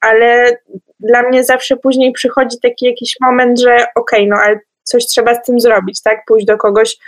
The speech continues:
po pomoc, e, poradzić sobie z tym i to jest takie właśnie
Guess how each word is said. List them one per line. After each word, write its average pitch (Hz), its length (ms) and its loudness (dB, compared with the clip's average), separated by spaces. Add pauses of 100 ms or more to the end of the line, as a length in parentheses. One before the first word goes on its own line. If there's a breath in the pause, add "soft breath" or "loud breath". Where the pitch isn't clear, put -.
(220 loud breath)
po 226 120 -2
pomoc, 214 640 -2
e, 202 540 4 (300 loud breath)
poradzić 214 500 -2
sobie 233 240 2
z 226 100 -6
tym 233 240 0
i 220 100 -4
to 226 80 -2
jest 226 180 0
takie 220 440 0
właśnie 214 600 0